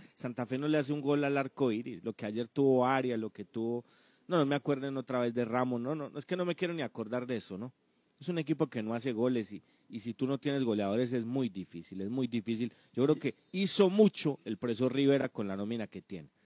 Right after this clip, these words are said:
pues con sus carencias también en instancias importantes, pero hizo mucho, ¿no? Hizo mucho. Y lo otro, pues me pareció muy inteligente lo de Millonarios, le dio trámite al partido, muy inteligente Gamero lo que hizo, América lo intentó,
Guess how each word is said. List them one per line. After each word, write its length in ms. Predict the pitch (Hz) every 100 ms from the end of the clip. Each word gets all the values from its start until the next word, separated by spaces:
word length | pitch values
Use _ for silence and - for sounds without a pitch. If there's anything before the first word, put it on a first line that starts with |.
| _
pues 180 | 202 214
con 180 | 175 135
sus 180 | 123 -
carencias 500 | 123 120 127 160 -
también 320 | 117 120 139
en 120 | 147
instancias 480 | 123 - 120 135 131
importantes, 800 | 117 104 - 131 113 - 78 - _ _ _ _
pero 240 | 139 120 113
hizo 260 | 107 131
mucho, 380 | 143 139 - 80
¿no? 100 | 101
Hizo 280 | - 110 127
mucho. 340 | 139 120 - - _ _ _ _
Y 100 | 185
lo 140 | 190
otro, 300 | 156 143 170
pues 200 | 151 120
me 120 | 107 101
pareció 320 | 107 101 117
muy 120 | 135
inteligente 520 | 123 117 98 104 127
lo 60 | 120
de 80 | 101
Millonarios, 360 | 95 110 127
le 140 | 107 98
dio 140 | 98
trámite 420 | - 120 120 113
al 80 | 101
partido, 600 | - 92 - 151 170 151 _ _ _
muy 160 | 120 127
inteligente 540 | 117 107 98 101 117
Gamero 320 | 107 98 107
lo 100 | 117
que 180 | - 123
hizo, 360 | 120 117 147 -
América 460 | 110 113 123 -
lo 80 | 117
intentó, 680 | 101 98 101 90 - 151